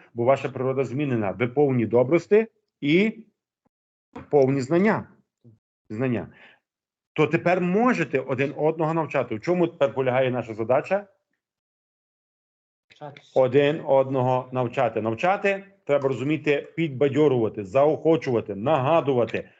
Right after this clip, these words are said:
Speaker 1: допомагати, аби збудовувати один одного на служити ближньому на добро на, для збудування. Чому це ми повинні робити? Тому що ми слуги Христові.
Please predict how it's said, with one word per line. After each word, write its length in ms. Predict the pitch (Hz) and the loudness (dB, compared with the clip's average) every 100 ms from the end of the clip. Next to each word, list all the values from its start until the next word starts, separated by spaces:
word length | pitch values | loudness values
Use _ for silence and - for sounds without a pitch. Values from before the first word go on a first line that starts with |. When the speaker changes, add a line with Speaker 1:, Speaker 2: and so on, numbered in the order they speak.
| - | -6
Speaker 1:
допомагати, 880 | 113 160 170 170 147 143 113 87 - _ _ _ _ _ _ _ _ | 0 2 2 2 2 0 -2 -8 -10 _ _ _ _ _ _ _ _
аби 560 | - 107 127 180 190 - _ _ _ _ _ _ _ _ _ _ _ - | -6 -2 0 0 -4 -14 _ _ _ _ _ _ _ _ _ _ _ -14
збудовувати 800 | 110 110 131 139 185 185 185 185 | -10 0 2 4 4 4 2 0
один 380 | - 147 151 151 | 0 -2 -2 0
одного 580 | 139 127 135 135 147 151 _ _ _ | 0 2 0 2 0 -4 _ _ _
на 560 | 117 120 123 127 131 - _ _ _ _ _ _ _ _ _ _ _ - | -4 0 2 0 -4 -12 _ _ _ _ _ _ _ _ _ _ _ -20
служити 480 | - 131 147 170 | -6 0 0 0
ближньому 420 | 139 127 135 143 123 | 0 0 0 -2 -2
на 80 | |
добро 300 | 113 117 117 | -2 -2 -2
на, 200 | 127 117 123 | -2 -4 -4
для 140 | 113 117 | -2 -2
збудування. 640 | 98 113 117 101 92 78 _ _ _ _ _ _ _ _ _ _ _ _ _ _ - _ _ _ _ _ _ _ _ _ _ | -2 -2 0 0 -2 -12 _ _ _ _ _ _ _ _ _ _ _ _ _ _ -20 _ _ _ _ _ _ _ _ _ _
Чому 280 | - 165 185 | -4 2 2
це 120 | 190 | 2
ми 100 | 170 | 0
повинні 280 | - 156 143 | -2 -2 0
робити? 420 | 139 131 185 214 | 0 2 0 0
Тому 260 | 196 147 143 | -2 -4 -6
що 120 | - | -6
ми 80 | 139 | -8
слуги 300 | 131 143 135 | -6 -4 -4
Христові. 540 | 131 131 - 110 85 | -4 -8 -4 -4 -4